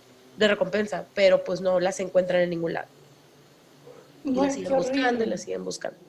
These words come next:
Speaker 1: Esto fue el seis de abril. El catorce de junio del dos mil catorce,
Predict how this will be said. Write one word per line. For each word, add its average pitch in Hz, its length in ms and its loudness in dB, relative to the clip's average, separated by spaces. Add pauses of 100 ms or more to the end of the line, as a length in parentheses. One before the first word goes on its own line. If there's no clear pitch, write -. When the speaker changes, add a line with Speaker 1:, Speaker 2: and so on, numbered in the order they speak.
(600)
Speaker 1:
Esto 240 180 -2
fue 247 80 2
el 233 60 0
seis 240 140 4
de 233 60 2
abril. 180 220 -2 (1500)
El 196 120 0
catorce 262 400 4
de 339 100 4
junio 185 600 -2 (360)
del 196 120 -2
dos 190 120 -4
mil 208 140 -4
catorce, - 580 -6